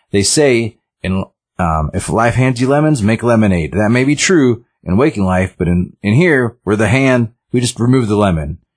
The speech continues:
And, like, the kid man's just, like, what, eyes wide, like, "I don't know what's going on." He's like, "Yeah, that, that doesn't make sense," is what her partner says. And he's like, "It does so." And they started kind of an argument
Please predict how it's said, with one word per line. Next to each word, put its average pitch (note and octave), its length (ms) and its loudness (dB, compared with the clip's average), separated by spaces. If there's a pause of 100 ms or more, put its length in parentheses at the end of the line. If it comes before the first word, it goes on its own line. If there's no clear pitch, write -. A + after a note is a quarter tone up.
(420)
And, F2 160 0
like, E2 300 -4 (460)
the - 120 -6
kid F#2+ 300 -4
man's E2+ 320 0
just, E2 160 -2
like, - 100 -6
what, E2 460 -4 (100)
eyes F#2 320 0
wide, E2+ 220 0
like, D2+ 180 -4
"I E2 200 -2
don't D#2 180 -4
know D#2+ 140 0
what's D2+ 120 -4
going D#2+ 200 -2
on." D#2+ 120 -2
He's D#2+ 120 -2
like, D#2 160 -4
"Yeah, F#2+ 240 0
that, E2+ 240 -6
that F#2 200 -4
doesn't F2+ 240 -4
make E2+ 140 -2
sense," D#2 400 -2 (180)
is D#2 100 -4
what D2+ 140 -2
her D#2+ 100 -4
partner E2 340 -2
says. D#2 340 -4
And D#2+ 60 0
he's D2 100 -6
like, D#2 100 -6
"It G2 120 -6
does D3 200 0
so." E3 200 2
And G#2 80 0
they F2+ 40 -4
started F2+ 460 -2
kind F#2+ 180 -2
of F2 60 -2
an E2 80 0
argument E2+ 420 0